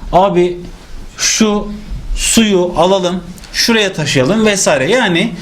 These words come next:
mahallenin ortak ihtiyacını gidermek için o işten anlayan dört tane adam bir araya geldiler. Ama kardeşim, bu adamlar istedikleri kadar bir araya gelsinler, bir yerden emir gelmedikten sonra onlar kazma dahi vuramazlar yola.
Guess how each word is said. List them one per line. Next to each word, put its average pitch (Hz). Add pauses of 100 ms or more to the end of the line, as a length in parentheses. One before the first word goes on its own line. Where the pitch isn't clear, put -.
(280)
mahallenin 214
ortak 214
ihtiyacını 208
gidermek 202
için 226 (260)
o 269
işten 190
anlayan 208
dört 254
tane 170
adam 208
bir 214
araya 156
geldiler. 87 (640)
Ama 240
kardeşim, 214
bu 196
adamlar 170 (360)
istedikleri 185
kadar 127
bir 127
araya 156
gelsinler, 170 (460)
bir 175
yerden 147
emir 127
gelmedikten 202
sonra 214 (300)
onlar 170
kazma 196
dahi 170
vuramazlar 117
yola. 82